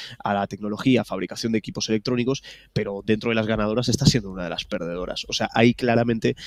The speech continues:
hay que ver algo más allá, eh, que el aspecto técnico, que requiere un poquito más de estudio y de profundidad. Pero bueno, nos quedaríamos un poquito uno coma cuatro y a ver si el proteccionismo, en este caso Donald Trump,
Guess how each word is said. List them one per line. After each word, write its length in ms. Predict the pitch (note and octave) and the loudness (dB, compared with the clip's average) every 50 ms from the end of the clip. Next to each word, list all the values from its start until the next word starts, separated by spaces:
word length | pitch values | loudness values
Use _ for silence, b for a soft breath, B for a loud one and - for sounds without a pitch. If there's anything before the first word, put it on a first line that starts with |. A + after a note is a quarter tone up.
| B B | B B
hay 140 | - A2+ | 0 2
que 100 | A2 - | 2 4
ver 160 | A2 A2+ A2+ - - | 4 2 2 2 2
algo 300 | - A#2+ C3 C3+ B2+ A2+ | 2 4 4 4 4 2
más 220 | A2 A#2 A2+ - - | 2 0 0 0 0
allá, 260 | G#2 G#2 G#2 A2 A#2+ B B B B | 0 2 0 0 -2 B B B B
eh, 200 | - - G2+ G2+ - | -2 2 2 2 2
que 100 | - A2 | 0 -2
el 40 | |
aspecto 340 | A2+ - - - A2 - A2 | -4 0 0 0 0 0 0
técnico, 340 | G2+ - G2 G#2+ A2 B2+ C3+ | -2 0 0 0 0 0 0
que 180 | - - A2+ G#2+ | 0 2 2 2
requiere 340 | G#2+ G#2 - - C3+ B2+ | 2 2 0 0 0 0
un 80 | G#2+ G2+ | -2 -4
poquito 300 | - G2+ G#2+ G#2 - G2 | -6 -6 -8 -8 -8 -8
más 180 | G#2 G#2 - B B B B B | -4 -4 -4 B B B B B
de 100 | - G#2+ | -2 -2
estudio 400 | G2 - - G#2+ G#2 G#2+ G#2+ G#2+ | -2 -2 -2 -2 0 2 2 2
y 80 | G2+ G2 | 2 2
de 180 | G2 G2+ G#2 | 2 2 0
profundidad. 580 | G#2 - F#2+ - - - G#2 F#2 F#2+ F#2 F2+ - | 0 -2 -4 -6 -6 -8 -8 -4 -4 -4 -4 -2
Pero 140 | - G#2+ A2+ | -2 -2 0
bueno, 140 | A#2+ A2 G#2+ | 0 0 -2
nos 120 | G#2 G#2 - | -4 -2 2
quedaríamos 460 | - A2 A2 G#2+ A#2 B2 B2 - - | 4 6 6 6 6 4 2 -2 -6
un 120 | - B2+ A2+ | -6 -4 -2
poquito 300 | B2+ B2 - B2+ - A#2 | -2 -2 -2 -2 -2 -2
uno 140 | A2 A2 A2+ | -2 -2 -2
coma 160 | A2+ C3+ D3 | -2 -4 -2
cuatro 300 | - - - - F3 G#3 B B B B | -2 -2 0 0 -2 -4 B B B B
y 80 | - C3+ | 2 4
a 40 | B2+ | 6
ver 120 | C#3+ D3+ | 6 6
si 100 | - - | 6 4
el 80 | D#3 C3 | 2 2
proteccionismo, 800 | - - B2+ B2 - C3 A#2+ - - B2+ B2 D3+ F3+ D3 A#2+ A2 A2 | 2 0 0 2 2 0 -2 0 0 2 4 6 4 4 4 2 2
en 60 | A#2 | 2
este 140 | A2+ - A#2 | 2 2 2
caso 280 | - B2 - - B2+ | 2 0 0 2 2
Donald 260 | A#2 A2+ G#2+ G#2+ - | 2 2 2 0 2
Trump, 240 | - A#2+ A#2 B2+ C3+ | 2 2 2 2 0